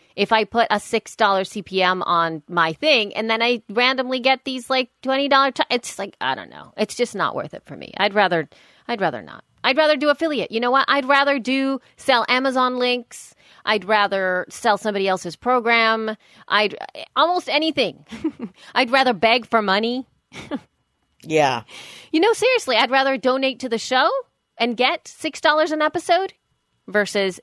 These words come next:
Speaker 1: ad insertion. It's just, de-, it's just
Speaker 2: It's just
Speaker 1: devaluing.
Speaker 2: felt like a lot of work.
Speaker 1: Yeah, it is a lot of work for that, which is what I'm, yeah, that's what I'm getting back at.
Speaker 2: Yeah.
Speaker 1: That, y-, y-, you know, I don't know. And, and now get,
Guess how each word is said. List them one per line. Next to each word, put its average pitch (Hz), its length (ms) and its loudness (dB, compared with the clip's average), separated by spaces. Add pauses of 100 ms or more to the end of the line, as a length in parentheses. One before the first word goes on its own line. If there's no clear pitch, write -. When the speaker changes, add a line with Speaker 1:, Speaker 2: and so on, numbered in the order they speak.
(340)
Speaker 1:
ad 180 220 2
insertion. - 640 -10
It's - 220 -6
just, - 200 -6
de-, 269 80 0
it's - 540 -18
just - 300 -12
Speaker 2:
It's - 260 -4
just - 240 -2
Speaker 1:
devaluing. - 40 -12
Speaker 2:
felt 311 180 2
like 190 140 2
a 160 60 4
lot 160 280 2
of 127 160 -2
work. 151 500 -4
Speaker 1:
Yeah, 254 80 -10 (360)
it 262 80 -2
is 466 180 2
a 523 220 4
lot 381 120 4
of 240 60 0
work 208 220 2
for 185 120 -4
that, 143 360 2
which 196 180 -2
is 196 140 -8
what 175 160 2
I'm, 185 180 -2 (140)
yeah, 165 260 -4
that's 202 220 -10
what 214 80 -2
I'm 220 100 -2
getting 269 220 0
back 302 320 2
at. 247 480 2 (500)
Speaker 2:
Yeah. 196 160 0
Speaker 1:
That, 185 440 2 (180)
y-, 208 120 -12 (100)
y-, 127 120 -20 (180)
you 208 160 -4
know, 175 440 -2 (640)
I 190 120 -10
don't 180 140 -6
know. 165 140 -2
And, 254 260 0
and 269 340 0
now 269 280 2
get, 277 200 0